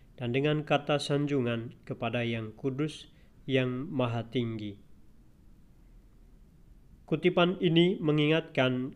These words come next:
kita sekalian tentang iman Daud yang terwujud dalam kata dan perbuatan dalam lagu-lagu pujian yang ia gubah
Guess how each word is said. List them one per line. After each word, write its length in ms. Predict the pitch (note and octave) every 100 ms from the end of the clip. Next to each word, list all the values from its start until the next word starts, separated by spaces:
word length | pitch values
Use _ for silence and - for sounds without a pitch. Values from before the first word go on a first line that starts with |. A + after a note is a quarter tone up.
| -
kita 240 | - C#3
sekalian 800 | - - C3+ C#3+ C#3+ A2+ G#2+ A2+ -
tentang 800 | C3+ C3 C3 C3+ C3 C3 B2+ - - -
iman 560 | D#3+ D3 C#3 C3+ C3 C3
Daud 400 | B2+ D3+ D3+ - -
yang 480 | - D3 C#3+ C#3+ C#3 - - -
terwujud 720 | C3+ D#3 D#3 C#3 B2+ - -
dalam 400 | B2+ B2 A#2+ A#2+
kata 320 | C#3 B2+ C3
dan 320 | A#2+ A2+ A2
perbuatan 880 | A2+ A#2 A2 A#2+ A#2 C3+ C#3+ D3+ - - -
dalam 400 | C#3+ C3+ C#3 C#3
lagu-lagu 800 | C#3+ C#3 D3 D#3 D3 C#3 B2+ C3+
pujian 720 | C#3+ B2+ - B2+ B2 B2 C3 - C#3+
yang 480 | B2 B2 A#2+ A#2+ - - - -
ia 160 | C3
gubah 480 | A#2+ C#3 C3 B2 A#2